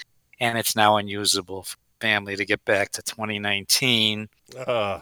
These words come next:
Speaker 1: And at that, and at that moment, the Kennedy motorcade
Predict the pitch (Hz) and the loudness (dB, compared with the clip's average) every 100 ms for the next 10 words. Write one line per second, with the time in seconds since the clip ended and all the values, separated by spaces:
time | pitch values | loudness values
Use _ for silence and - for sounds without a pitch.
0 | - 98 98 131 147 - _ _ _ - | -8 -8 4 8 8 6 _ _ _ -2
1 | 127 110 107 127 151 151 139 110 - _ | 4 4 6 8 8 8 4 4 -4 _
2 | _ _ _ _ _ _ _ _ - - | _ _ _ _ _ _ _ _ -10 -6
3 | 120 123 135 127 120 101 - 104 92 92 | -4 -2 -2 -2 -2 -2 -4 -6 -6 -10